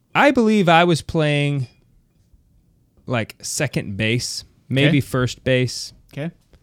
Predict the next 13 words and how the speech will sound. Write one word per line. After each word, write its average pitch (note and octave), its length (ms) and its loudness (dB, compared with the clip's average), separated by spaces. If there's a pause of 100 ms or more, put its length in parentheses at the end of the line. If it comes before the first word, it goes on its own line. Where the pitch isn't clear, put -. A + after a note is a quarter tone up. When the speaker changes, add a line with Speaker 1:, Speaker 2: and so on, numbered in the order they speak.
(340)
Speaker 1:
I D3+ 100 4
was E3 140 6
on D3+ 240 2
a C3 40 0
base. G#2 500 -2 (420)
Speaker 2:
Okay. C#3 160 -10 (560)
Speaker 1:
And D3 160 4
I A3 120 4
just G#3+ 220 0
remember E3 540 0 (1160)
I'm C3+ 100 -4
standing F3+ 540 4
there. D#3+ 420 0